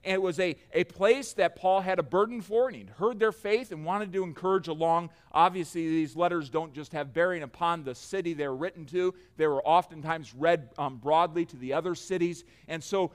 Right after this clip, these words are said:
uh, God has, uh, desired that we have this today. He inspired Paul to write this letter. Uh, when exactly, we might not know, but he, uh, he inspired Paul to write this letter, and we have the Word of God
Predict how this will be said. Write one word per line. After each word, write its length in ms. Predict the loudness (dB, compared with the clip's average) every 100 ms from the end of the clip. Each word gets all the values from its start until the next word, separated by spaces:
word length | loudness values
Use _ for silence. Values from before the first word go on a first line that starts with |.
| -10 0
uh, 260 | 2 2
God 360 | 2 4 6 4
has, 360 | 0 -2 -2 -6
uh, 60 | -6
desired 640 | -6 -4 0 2 2 0
that 140 | -2
we 180 | -2 -4
have 220 | 0 -2
this 140 | -2 -10
today. 420 | -8 0 2 0
He 140 | -4
inspired 560 | -8 -10 -2 0 0 -2
Paul 200 | -4 -4
to 80 | -2
write 260 | 0 -2
this 200 | -4 -12
letter. 360 | -2 0 2 -2 -6 _ -4
Uh, 180 | -2 -2
when 420 | -4 -4 -4 -6
exactly, 640 | -8 -4 0 0 2 0 0 -4 _
we 160 | -6 -2
might 240 | -2 -2
not 180 | -4 -6 0
know, 220 | 2 2
but 160 | 2
he, 300 | -2 -2 -2
uh, 160 | 0 -2
he 260 | -2 -4 -4
inspired 560 | -6 2 4 4 0
Paul 260 | 0 0 2
to 100 | 0
write 240 | -2 -4
this 160 | -6 -6
letter, 260 | -4 -2
and 220 | -6 -8 -2
we 140 | -2
have 260 | 0 -2 -2
the 80 |
Word 200 | -6 -4
of 100 | -4
God 260 | 0 0 0